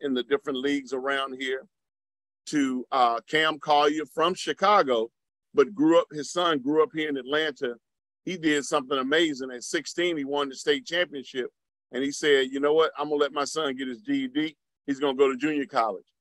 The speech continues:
So Cam is supposed to be a high school senior this year. He played junior college, hit three twenty-seven or something, with about twelve home runs and eighteen pick, five million dollars later. But out of the whole first round,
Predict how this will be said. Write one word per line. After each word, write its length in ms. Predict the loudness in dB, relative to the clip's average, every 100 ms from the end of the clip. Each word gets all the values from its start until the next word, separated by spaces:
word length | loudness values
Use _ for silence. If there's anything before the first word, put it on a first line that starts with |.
| _ _
So 160 | -2 -2
Cam 380 | 2 2 2 0
is 100 | -4
supposed 400 | -2 2 2 0
to 60 |
be 200 | -4 0
a 220 | 2 2 -4 _ _ _ 0
high 180 | 0
school 360 | 0 -2 -4 -4
senior 400 | 2 4 4 -2
this 260 | -4 -6 -6
year. 260 | -4 -6 _ _ _
He 60 | -10
played 320 | 2 2 4
junior 300 | 2 0 0
college, 420 | 2 4 4 2
hit 140 | -2 -2 -2
three 320 | -2 -2 -8
twenty-seven 640 | -10 -8 -6 2 2 2 -2
or 80 |
something, 460 | -4 -4 -4 -6 -8 _ _ _ -2
with 120 | 2
about 260 | 4 4
twelve 360 | 2 2 4 2
home 240 | 0 -2
runs 380 | -2 -2 -2 -4
and 120 | -6 -4
eighteen 420 | -4 -4 -6 -8 -4
pick, 180 | -4 -4 0
five 260 | 2 2
million 280 | 2 -2 0
dollars 320 | 0 0 -2 -4
later. 220 | -4 -4 _ _ _ _ _ _ _
But 240 | 4 4 4 _ _ _ _ _ 0
out 200 | 4 4
of 80 | 4
the 120 | 2
whole 340 | 6 8 8
first 340 | 6 6 6 4
round, 460 | -2 0 -2 -6